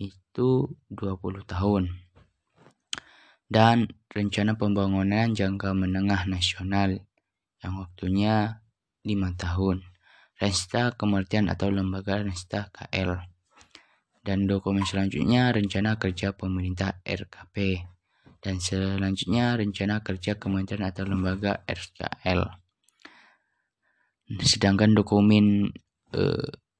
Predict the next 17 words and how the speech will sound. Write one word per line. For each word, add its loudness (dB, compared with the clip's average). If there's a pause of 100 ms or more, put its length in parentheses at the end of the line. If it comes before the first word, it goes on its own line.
(140)
rencana 2
yang 4
diperlukan 2
di 2
daerah 2
yaitu 0
rencana 2
pembangunan 2
jangka 0
panjang 2
daerah 2
atau -4
R -2
P -6
J -6
P -4
daerah. -4